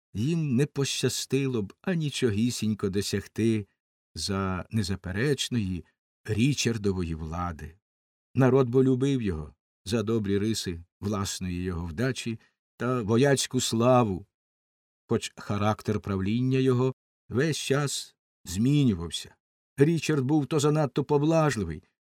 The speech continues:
то майже деспотичний. Крім того, Седрікові довелося, хоч і проти його волі, переконатися,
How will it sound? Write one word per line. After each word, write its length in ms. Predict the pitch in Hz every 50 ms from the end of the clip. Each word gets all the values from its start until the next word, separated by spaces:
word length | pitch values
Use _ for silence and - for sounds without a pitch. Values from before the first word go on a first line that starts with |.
| _ _ _ _ -
то 120 | 87 85
майже 360 | 82 101 113 117 110 107 107
деспотичний. 960 | 80 71 - - - - 87 - - - 110 - - - - - 104 90 90 _ _ _ _ _ _ _ _ _ _ _ _ _ _ _ _ _ _ _ _ _ _ _ _ _ -
Крім 260 | - 120 170 208 196
того, 340 | - - 185 190 175 175 180
Седрікові 1040 | - - - 139 143 170 156 156 165 160 - - 160 151 151 156 160 156 151 143 123 - _ _
довелося, 600 | - 104 117 110 107 107 123 147 151 - - 139
хоч 220 | - - 120 - 123
і 40 |
проти 320 | 113 - 113 120 - - 117
його 260 | 113 113 104 107 107
волі, 340 | 101 120 160 170 160 151 147
переконатися, 1080 | - - 117 117 117 113 - 123 120 127 147 165 156 - 165 147 - - 156 151 151